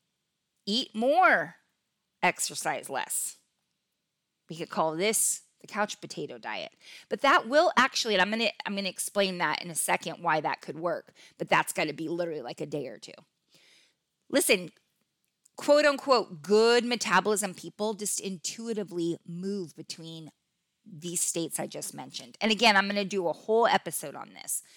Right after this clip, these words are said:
What we really wanna tune in is to what our metabolism is telling us,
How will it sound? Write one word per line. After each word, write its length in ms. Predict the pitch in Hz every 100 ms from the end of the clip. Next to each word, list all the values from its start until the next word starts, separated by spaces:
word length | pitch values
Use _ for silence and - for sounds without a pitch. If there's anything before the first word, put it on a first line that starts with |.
| - - - _ _
What 220 | 202 226
we 140 | 233 247
really 380 | 208 233 240 277
wanna 260 | 269 269
tune 320 | - - 226
in 240 | 196 180 180
is 180 | 180 -
to 100 | 190
what 200 | 165 170
our 80 | 165
metabolism 680 | 160 - 143 131 - -
is 100 | 135
telling 300 | - - 50 50 -
us, 260 | - -